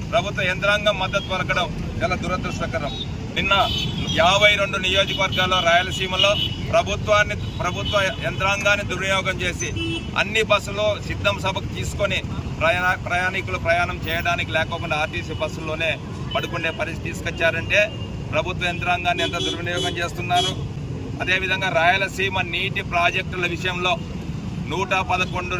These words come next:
రాయలసీమ నీటి ప్రాజెక్టు రద్దు చేసి రాయలసీమ ద్రోహిగా జ-, జగన్మోహన్ రెడ్డి గారు నిలబడ్డారు. ఒకవైపు రైతాంగాన్ని నిర్వీర్యం చేస్తూ, ఒకవైపు భవిష్యత్తుకు అంధకారం చేస్తూ రాతి, స్వర్ణయుగం నుంచి రాతి యుగానికి తీసుకెళ్తున్నటువంటి జగన్మోహన్ రెడ్డి ప్రభుత్వాన్ని ప్రశ్నించినందుకు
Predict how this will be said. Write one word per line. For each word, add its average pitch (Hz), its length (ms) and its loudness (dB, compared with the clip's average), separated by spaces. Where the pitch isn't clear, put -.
రాయలసీమ 180 440 0
నీటి 175 280 -4
ప్రాజెక్టు 175 320 -2
రద్దు 165 260 -2
చేసి 180 280 -4
రాయలసీమ 180 560 0
ద్రోహిగా 170 300 -2
జ-, 156 260 -2
జగన్మోహన్ 165 420 -2
రెడ్డి 165 160 -2
గారు 156 160 0
నిలబడ్డారు. 180 520 0
ఒకవైపు 185 420 2
రైతాంగాన్ని 190 600 2
నిర్వీర్యం 185 460 0
చేస్తూ, 180 280 -2
ఒకవైపు 185 380 0
భవిష్యత్తుకు 185 520 -2
అంధకారం 185 560 0
చేస్తూ 180 240 -4
రాతి, 175 300 0
స్వర్ణయుగం 190 560 0
నుంచి 190 140 -4
రాతి 175 320 2
యుగానికి 190 360 0
తీసుకెళ్తున్నటువంటి 175 760 -6
జగన్మోహన్ 185 460 0
రెడ్డి 180 160 -4
ప్రభుత్వాన్ని 185 580 -2
ప్రశ్నించినందుకు 185 800 -4